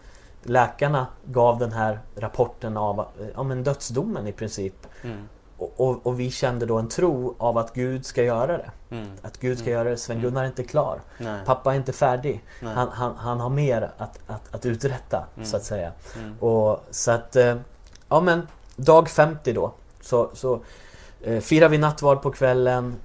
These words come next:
Speaker 1: och, och vi ber där en bön och så går vi och lägger oss. Och mitt i natten, eh,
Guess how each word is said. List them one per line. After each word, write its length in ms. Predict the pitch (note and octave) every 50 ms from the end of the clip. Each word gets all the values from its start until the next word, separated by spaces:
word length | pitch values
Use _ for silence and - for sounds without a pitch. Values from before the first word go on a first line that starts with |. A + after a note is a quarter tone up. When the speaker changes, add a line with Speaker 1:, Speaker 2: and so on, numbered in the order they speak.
| -
Speaker 1:
och, 300 | - A2 A2+ G#2+ - -
och 300 | G#2+ A2+ A2 G#2+ G#2+ A2
vi 80 | A#2 A2
ber 400 | G2+ - B2 A#2 A#2 A#2 A2 G#2+
där 260 | G2+ G#2 G2+ G2 G2
en 180 | G2 G2 G2+ F#2+
bön 300 | G#2 G#2 G2+ G2+ G#2 G#2
och 60 | G2
så 120 | - B2+
går 140 | A#2+ B2+ A#2+
vi 100 | A2+ G#2+
och 100 | F#2+ F#2
lägger 400 | F#2 G2 G2+ G#2+ G#2 G2+ F#2+ - -
oss. 240 | - - - -
Och 140 | - - A2
mitt 420 | A2 A2 A#2+ D3 E3+ E3+ - - D3
i 80 | A#2+
natten, 500 | A#2 C3 C3+ C3+ - - - A2 G#2 A2 A2+ - - - - - - - - - - - - -
eh, 400 | - G2+ G2+ G2 G2 F#2+ F#2+